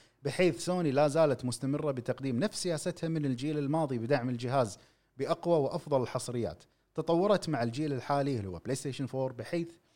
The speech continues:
مع تقديم الحصريات الأفضل يتم التعاقد مع شركات طرف ثالث للحصول على ألعاب حصرية، سواء كانت مؤقتة أو دائمة، لزيادة شعبية الجهاز. ونجحت الخطة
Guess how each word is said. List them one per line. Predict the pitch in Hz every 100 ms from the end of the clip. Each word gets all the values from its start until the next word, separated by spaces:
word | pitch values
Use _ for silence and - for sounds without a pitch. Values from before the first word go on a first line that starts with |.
| _ _
مع | 123 117
تقديم | - 127 180
الحصريات | 175 - - 170 151
الأفضل | 139 147 147 156 143
يتم | 123 120 185
التعاقد | 156 - 123 139 - 123
مع | 104
شركات | 98 123 110 135 -
طرف | 123 120 -
ثالث | 127 127 127 - _ _ 120
للحصول | 117 - 120 143
على | 131 113 101
ألعاب | 110 104 131 127
حصرية، | 110 - 135 92 -
سواء | - 110 104
كانت | 123 107 -
مؤقتة | 156 190 - 170
أو | 190 160
دائمة، | 151 147 147 147 143 - _ -
لزيادة | 123 127 143 147 120
شعبية | - 104 123 139 -
الجهاز. | 110 104 80 80 -
ونجحت | 110 135 143 127 113
الخطة | 101 156 - 156